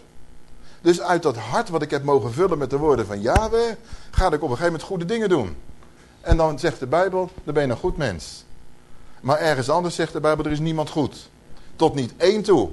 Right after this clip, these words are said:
want jullie mond is een open graf," zegt hij. "Stinkt." Dat is onze oude menselijke natuur. Maar als ons hart vol is van Torah, lieve mensen, ik wil geen oordeel uitspreken,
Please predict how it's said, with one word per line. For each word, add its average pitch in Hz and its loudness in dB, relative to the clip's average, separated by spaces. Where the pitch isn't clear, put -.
want 139 0
jullie 131 2
mond 180 0
is 143 0
een 107 -4
open 175 0
graf," 135 -2
zegt - -10
hij. - -20
"Stinkt." - -2
Dat 170 0
is 147 -4
onze 127 -4
oude 160 -2
menselijke 151 -6
natuur. 135 -6
Maar 131 2
als 156 4
ons 127 0
hart 131 -2
vol 170 0
is 123 -2
van 113 -4
Torah, 127 -2
lieve 135 -2
mensen, 190 -2
ik 135 -6
wil 113 2
geen 98 -6
oordeel 185 -2
uitspreken, 175 -6